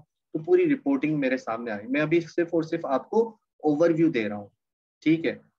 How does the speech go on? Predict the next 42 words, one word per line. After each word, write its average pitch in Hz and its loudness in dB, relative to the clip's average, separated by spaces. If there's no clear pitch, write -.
अगर 165 0
ये 180 2
मैं 196 0
पूरा 214 0
आपको 180 2
बताने 180 0
और 160 0
इसके 160 -2
features 175 -4
बताने 147 0
और 165 2
इसको 156 -6
सिखाने 151 -4
बैठूं 151 -4
तो 156 -4
कम 147 -4
से 147 -12
कम 165 0
दस 180 0
क्लासें 160 2
भी 160 2
मेरे 139 0
लिए 135 -2
कम 120 -10
पड़े। 95 -16
ये 165 4
इतना 160 2
बड़ा 117 2
है 113 -4
analytics। 107 -10
लेकिन 165 -4
अभी 151 -4
क्योंकि 175 0
आज 143 0
था 165 0
जो 156 2
है 139 0
वो 147 -2
introduction 131 -4
है 202 0
इसका, 180 -2
लेकिन 160 -2